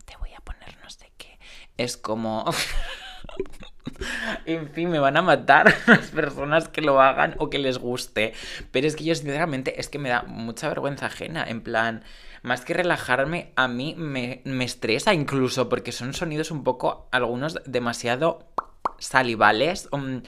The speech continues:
o hay gente que literalmente se pone a comer delante de la cámara, es como que a veces digo, mm,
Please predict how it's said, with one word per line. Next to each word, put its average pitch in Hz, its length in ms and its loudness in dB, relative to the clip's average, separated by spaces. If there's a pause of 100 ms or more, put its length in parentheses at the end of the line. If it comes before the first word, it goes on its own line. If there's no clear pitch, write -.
(560)
o 143 120 6
hay 143 140 4
gente 175 500 0
que 143 260 -6
literalmente 131 460 0
se 139 80 -4
pone 139 240 -4
a 131 160 0
comer 110 420 -2
delante 127 300 0
de 113 60 4
la 113 60 0
cámara, 127 240 0
es 147 60 -10
como 110 400 -8 (1000)
que 151 80 6
a 143 40 10
veces 151 340 4
digo, 110 540 0
mm, 127 160 -6